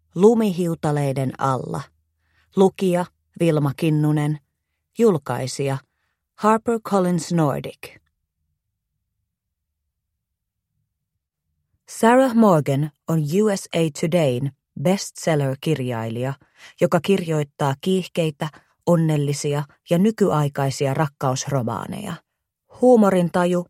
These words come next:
ja intohimo ovat hänen tavaramerkkejään. Hän on saanut useita kirjailijapalkintoja. Hän asuu Lontoon lähellä ja silloin, kun hän ei lue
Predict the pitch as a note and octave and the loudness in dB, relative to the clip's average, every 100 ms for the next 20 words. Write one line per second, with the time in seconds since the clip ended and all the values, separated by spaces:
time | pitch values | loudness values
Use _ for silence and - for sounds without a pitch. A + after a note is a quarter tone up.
0 | _ - F#3 A3+ G3 C#3+ B2+ C3+ C#3 C#3+ | _ -2 0 2 0 0 -2 0 0 -2
1 | - _ - E3+ E3 F3 E3 D#3+ F#3+ F3+ | -6 _ -2 0 0 0 -2 -2 0 0
2 | D3+ C3+ C3+ A2 - - - C#2 - E3+ | 0 0 -2 -4 -8 -8 -6 -8 -8 -10
3 | - _ _ _ _ - F3+ E3+ F3 - | -12 _ _ _ _ 0 0 2 -2 2
4 | F3+ D#3+ D3+ G3 G#3+ E3 D3+ D3+ E3 C#3 | 2 2 -2 -4 0 0 -2 -2 -2 0
5 | B2 B2+ C3 C#3+ D#3 A#2 - F#2+ D3 - | -2 -4 -4 -2 -2 -2 -6 -8 -6 -6
6 | E3 - _ _ _ _ _ _ - G#3 | -8 -10 _ _ _ _ _ _ 0 2
7 | G#3 B3 B3 G#3 A3 G#3 F3+ D3+ C#3+ F3 | 2 0 2 4 4 2 2 0 2 0
8 | E3 D3 D#3 D3 _ _ F3 E3+ A3+ G3 | 0 0 -2 -6 _ _ -6 -2 0 0
9 | F3 E3 D#3+ _ _ - D#3 E3 D#3+ D#3+ | 0 0 -4 _ _ -2 2 2 0 0
10 | D#3 F3 F3+ | 0 0 0